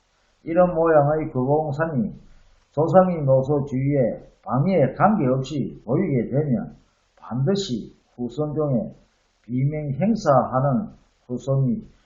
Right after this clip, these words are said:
생기게 됩니다. 조그마한 산이 짝두날이나 칼날 또는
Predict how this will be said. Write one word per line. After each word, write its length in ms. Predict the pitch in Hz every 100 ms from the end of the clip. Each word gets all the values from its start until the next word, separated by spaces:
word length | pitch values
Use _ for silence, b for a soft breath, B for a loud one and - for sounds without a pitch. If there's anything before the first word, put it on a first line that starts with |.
| _
생기게 800 | - - 202 180 143 123 127 127
됩니다. 460 | 110 101 101 90 76 _ _ _ _ _ - - -
조그마한 600 | - 127 156 160 170 160
산이 520 | 139 202 208 143 - - -
짝두날이나 1040 | 165 196 - 165 131 127 151 147 127 - -
칼날 600 | - 208 214 131 - - - - - - - -
또는 420 | 170 180 175